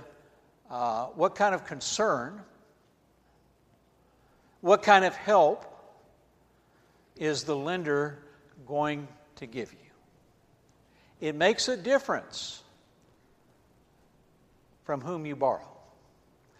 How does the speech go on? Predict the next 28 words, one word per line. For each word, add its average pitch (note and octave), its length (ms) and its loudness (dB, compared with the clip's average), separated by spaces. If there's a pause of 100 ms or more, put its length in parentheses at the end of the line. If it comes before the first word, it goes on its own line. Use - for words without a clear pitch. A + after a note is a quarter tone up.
(300)
So, A3 440 12 (520)
when E3 320 -2
we G3 180 2
were A3 140 12
at A3 160 12
the G#3 80 6
General G3 400 6
Assembly, G3+ 500 6
one F#3 160 2
of F3 60 -2
the E3 60 -2
workshops E3+ 680 6 (120)
that D3 140 0
I D#3 140 8
went E3 300 0
to, A#2+ 280 -6 (720)
uh, C#3 240 2
was D3+ 200 -4
about G3 300 12
a C4 60 12
church, - 640 8 (1500)
Shawnee A3+ 720 10
Community G#3 640 -2 (100)
Christian F#3 480 -4
Church. - 560 -8 (2250)
And E3+ 300 2
the D#3 60 -4
story, A#3+ 540 12